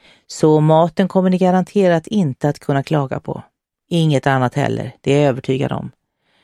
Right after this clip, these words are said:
Jag har varit där en helg och imponerad var bara förnamnet. "Är det uppgjort hur vi bor?" undrade någon. "Alla får eget rum", sa chefen.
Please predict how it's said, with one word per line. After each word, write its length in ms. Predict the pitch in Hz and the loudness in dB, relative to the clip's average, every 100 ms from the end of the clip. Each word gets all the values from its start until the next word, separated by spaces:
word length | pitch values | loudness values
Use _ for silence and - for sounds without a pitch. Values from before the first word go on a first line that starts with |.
| _ _ _ - | _ _ _ 0
Jag 100 | 165 | 4
har 100 | 185 | 6
varit 240 | 196 196 | 4 4
där 180 | 175 143 | 2 2
en 120 | 139 | 2
helg 480 | 135 147 - 135 _ | -2 -4 -10 -16 _
och 180 | - 143 | -6 -2
imponerad 800 | 143 135 - 151 165 165 156 135 | 0 -2 -2 0 2 2 0 0
var 200 | 131 120 | 0 -2
bara 400 | 123 160 139 131 | 0 0 0 -2
förnamnet. 1200 | 123 - 170 143 120 - - - - _ - - _ _ _ _ _ _ _ _ _ _ _ _ _ _ _ _ _ | -4 -2 0 0 -4 -6 -10 -10 -12 _ -20 -20 _ _ _ _ _ _ _ _ _ _ _ _ _ _ _ _ _
"Är 160 | 151 151 | 0 2
det 120 | 143 | 2
uppgjort 680 | 143 151 - - 165 160 - | 0 -2 -4 -4 -2 -2 -4
hur 60 | 147 | 0
vi 140 | 147 | 0
bor?" 440 | 175 214 156 147 - _ _ _ - | 0 -2 -4 -10 -14 _ _ _ 0
undrade 440 | 170 131 123 131 | 0 2 -2 -2
någon. 280 | 135 - 147 _ _ _ _ _ _ _ - | -6 -10 -14 _ _ _ _ _ _ _ -2
"Alla 360 | 180 190 190 | 2 4 4
får 180 | 214 254 | 2 0
eget 280 | 233 208 202 | 2 0 0
rum", 260 | 208 240 277 _ | 0 0 -6 _
sa 240 | - 131 | -4 -2
chefen. 520 | 120 135 127 - - | -2 -6 -6 -10 -14